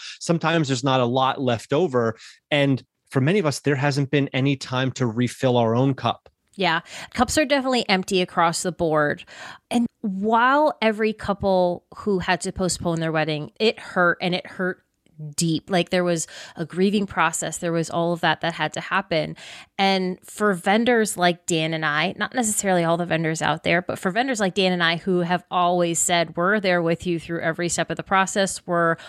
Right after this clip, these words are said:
Speaker 2: along for the journey," to use Dan's words. Like, we went through that postponement with you times every single couple that we were working with. So it did, it got to a point where our roles really shifted into something much different, something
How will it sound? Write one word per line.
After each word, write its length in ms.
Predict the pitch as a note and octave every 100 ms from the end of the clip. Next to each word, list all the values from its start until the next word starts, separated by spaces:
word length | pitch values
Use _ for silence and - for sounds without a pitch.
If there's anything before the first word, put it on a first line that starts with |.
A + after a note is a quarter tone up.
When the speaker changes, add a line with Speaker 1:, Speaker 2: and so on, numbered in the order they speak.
| -
Speaker 2:
along 300 | G3 F#3 F3
for 140 | E3+ F#3
the 100 | E3
journey," 340 | - E3+ F3
to 140 | - E3
use 180 | D#3+
Dan's 300 | D#3+ D#3+ F#3
words. 280 | F3 E3 E3 - - -
Like, 220 | G3+ G3+ - _
we 340 | G#3+ F#3 C4
went 300 | C#4 C#4 C#4
through 300 | - A3+ A3
that 240 | G#3+ - -
postponement 640 | G#3 G3 - G3+ F#3+ F3 -
with 340 | F#3 F#3+ -
you 320 | F3 D3+ D#3 D#3+ - _ _ -
times 520 | - G3+ F#3+ F3+ - _ -
every 420 | G#3 F#3+ G3+ A3
single 400 | - G3+ F#3+ F#3
couple 420 | - F3+ F3+ F3
that 180 | E3 -
we 160 | E3+
were 160 | D#3+ D#3
working 380 | D3+ D#3 D#3+ D3
with. 180 | C#3+ -
So 220 | - G#3
it 100 | G#3
did, 200 | D4+ D#4
it 100 | G#3
got 240 | G#3 G3+ G#3
to 100 | A3
a 40 |
point 340 | G3+ G#3 G#3+
where 180 | G#3 G3+ -
our 240 | G3 G#3
roles 440 | G3+ F#3+ F#3+ G3 F3+
really 280 | F#3+ F#3+ G3
shifted 500 | - G3+ - G3+ F#3
into 320 | F3+ F3 F3+
something 480 | - F#3 F#3+ F3 F3
much 240 | G#3+ -
different, 520 | F#3+ D#3+ E3 A3+ A3+ -
something 520 | - G#3+ G#3 F#3+ F#3